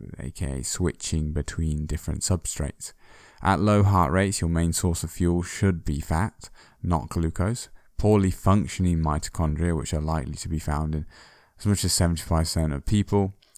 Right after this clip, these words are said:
will result in metabolic inflexibility, or the inability to utilize fat versus glucose. And this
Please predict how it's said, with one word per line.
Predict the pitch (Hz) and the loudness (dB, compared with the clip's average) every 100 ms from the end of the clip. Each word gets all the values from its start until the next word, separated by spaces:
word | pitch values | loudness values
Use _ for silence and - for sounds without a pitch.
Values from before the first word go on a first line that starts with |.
| - | -6
will | 95 | -2
result | 95 90 87 87 92 | 0 2 0 0 -2
in | 85 82 - | -2 -2 -6
metabolic | 87 92 - 85 80 78 - - _ _ _ | -4 -2 -2 -2 -2 -2 -6 -14 _ _ _
inflexibility, | 107 110 101 - 73 - 78 71 71 - 87 101 - - - | 2 4 4 2 -4 -4 -6 -4 -6 -4 -4 -6 -14 -20 -4
or | 87 85 | 0 2
the | 85 | 4
inability | 87 82 82 78 - 78 82 | 4 4 4 2 0 -2 -2
to | - | -6
utilize | 82 80 - 76 76 - | -4 -4 -2 -4 -2 -4
fat | - - - | -4 -4 -4
versus | 78 82 87 | -6 -4 -6
glucose. | - 82 73 71 71 | -6 -4 -4 -4 -6
And | 76 117 | -2 2
this | 139 - | 2 -2